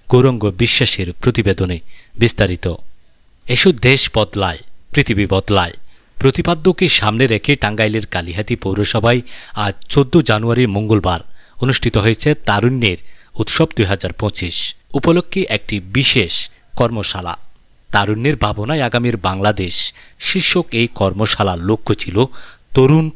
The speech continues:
প্রজন্মকে উদ্ভাবনী চিন্তা ও নেতৃত্বের গুণাবলী অর্জনে উদ্বুদ্ধ করা। অনুষ্ঠানের উদ্বোধন ও অতিথিদের উপস্থিতি সকাল এগারোটায় কালিহাতী পৌরসভা প্রাঙ্গণে আয়োজিত কর্মশালায়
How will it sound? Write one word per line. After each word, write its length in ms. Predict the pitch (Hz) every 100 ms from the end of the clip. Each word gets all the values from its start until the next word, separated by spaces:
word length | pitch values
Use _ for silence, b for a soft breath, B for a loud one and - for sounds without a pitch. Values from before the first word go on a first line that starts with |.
| -
প্রজন্মকে 760 | 113 110 135 139 117 - 87 b b -
উদ্ভাবনী 580 | 127 107 120 101 92 90
চিন্তা 400 | - 117 107 135
ও 140 | 98
নেতৃত্বের 640 | 92 104 - 127 - 98 87
গুণাবলী 460 | 120 120 104 92
অর্জনে 480 | 95 101 127 110 80 - b b b -
উদ্বুদ্ধ 400 | 123 107 104 95
করা। 380 | - 90 90 - - - - - _
অনুষ্ঠানের 520 | 135 180 - - 202 196
উদ্বোধন 560 | 123 101 120 120 139 - -
ও 200 | 107 120 - -
অতিথিদের 580 | 120 110 117 - 92 98
উপস্থিতি 600 | 90 - - 127 131 151 B B B
সকাল 380 | - 147 165 180 -
এগারোটায় 540 | 110 113 143 151 175
কালিহাতী 560 | 170 113 120 117 - 131
পৌরসভা 540 | - 104 110 - 98
প্রাঙ্গণে 560 | 95 101 107 117 120 131 B B B
আয়োজিত 400 | 120 139 156 -
কর্মশালায় 720 | - 101 101 107 110 90 85